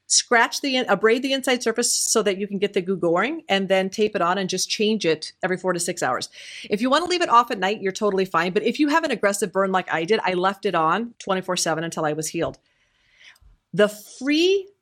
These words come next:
beneficial effects of using aloe for dermatitis, as well as internally, have been time tested, but we're just starting to get the research out to prove what some of us have known for a while.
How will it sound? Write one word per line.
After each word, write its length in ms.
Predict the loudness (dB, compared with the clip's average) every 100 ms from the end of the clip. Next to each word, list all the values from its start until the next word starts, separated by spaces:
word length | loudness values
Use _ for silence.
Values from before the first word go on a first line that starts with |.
| _ -14 -8 -2
beneficial 640 | 0 0 0 0 0 -2
effects 640 | -4 -4 -4 -6 -8 -6 -2
of 160 | -2
using 400 | 0 -2 0 -2 0
aloe 580 | 0 0 0 0 -4 -10 _ _
for 200 | 0 0
dermatitis, 960 | -2 -2 0 -2 -2 -2 -2 -4 -6 -2
as 220 | -2 -2
well 280 | 0 0 2
as 200 | 0 0
internally, 840 | -4 -6 -4 -6 -6 -6 -6 -8 -12 -6
have 220 | -4 -2
been 160 | -4
time 340 | -4 -2 -4 -4
tested, 380 | -6 -6 -6 -6
but 140 | -6
we're 100 | -8
just 280 | -6 -4 -4
starting 320 | -2 -4 -4
to 120 | -4
get 160 | -4 -4
the 100 | -4
research 420 | -4 -4 -4 -4
out 260 | -4 -4 -6
to 100 | -10
prove 540 | -10 -6 -2 0 -2 -2
what 200 | -4 -2
some 160 | -4 -2
of 80 |
us 120 | -2 -4
have 140 | -6
known 180 | -6 -6
for 140 | -4
a 60 | -2
while. 260 | -2 -2